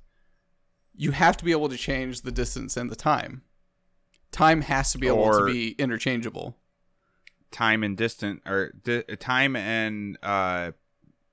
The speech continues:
Speaker 2: not time and distance, Jesus. Time and velocity, if you're talking about light, are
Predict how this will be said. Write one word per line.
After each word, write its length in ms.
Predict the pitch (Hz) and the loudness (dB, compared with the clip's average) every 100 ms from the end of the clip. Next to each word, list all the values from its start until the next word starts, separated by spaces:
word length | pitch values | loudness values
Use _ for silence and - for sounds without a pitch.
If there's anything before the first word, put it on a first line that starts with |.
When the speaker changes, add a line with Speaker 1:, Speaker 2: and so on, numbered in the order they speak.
| _ - | _ -20
Speaker 2:
not 260 | 95 92 - | -10 -10 -10
time 200 | - 87 | -12 -10
and 100 | 82 | -8
distance, 380 | 85 - 78 - | -10 -12 -16 -14
Jesus. 360 | 85 78 78 - - _ | -14 -14 -16 -20 -20 _
Time 320 | - 120 127 127 | -4 2 2 2
and 280 | 113 92 - _ _ _ _ _ _ _ _ _ | -2 -6 -12 _ _ _ _ _ _ _ _ _
velocity, 1160 | - 92 95 107 95 104 147 - 92 90 90 78 | -20 -16 0 2 4 2 2 -2 -6 -4 -4 -6
if 140 | 92 101 | -8 -8
you're 100 | 90 | -2
talking 300 | 101 95 104 | 0 0 -2
about 220 | 92 85 | -2 0
light, 380 | 104 95 87 - _ _ _ _ _ - | 0 0 -2 -10 _ _ _ _ _ -2
are 360 | 92 87 80 | 0 0 -4